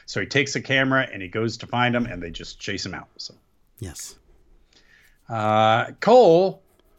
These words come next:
Speaker 1: Cole, oh, Adam Cole and M J F have a friendship dinner,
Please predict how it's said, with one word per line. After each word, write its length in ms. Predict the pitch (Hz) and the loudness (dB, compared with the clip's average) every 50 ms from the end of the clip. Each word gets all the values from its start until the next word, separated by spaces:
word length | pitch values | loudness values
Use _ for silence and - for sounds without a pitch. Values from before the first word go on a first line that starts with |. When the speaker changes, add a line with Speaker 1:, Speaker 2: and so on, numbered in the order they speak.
| _ _ _ _ _ _ _ _ _ _ _ _ _ _ | _ _ _ _ _ _ _ _ _ _ _ _ _ _
Speaker 1:
Cole, 200 | - - 101 92 - | -18 -16 -14 -4 0
oh, 200 | 147 202 170 110 - | 2 2 2 2 0
Adam 320 | 127 151 196 214 220 202 | 0 -2 0 -2 -4 -6
Cole 420 | - - 165 147 135 135 135 120 - _ _ _ - | -8 -6 -6 -4 -4 -4 -6 -8 -12 _ _ _ -14
and 160 | 107 104 104 | -14 -12 -10
M 180 | 110 123 143 | -8 -8 -8
J 200 | 135 127 139 131 | -8 -6 -4 -2
F 220 | 120 117 113 117 - _ _ _ _ | 0 0 0 -2 -6 _ _ _ _
have 220 | - - 117 110 104 | -2 -2 0 0 -2
a 80 | 95 | -6
friendship 640 | - _ - 151 170 170 143 - - - 95 85 82 | -10 _ -4 -4 -2 -2 -6 -8 -8 -10 -12 -12 -16
dinner, 360 | 82 95 95 90 85 80 - | -12 -12 -10 -10 -10 -12 -12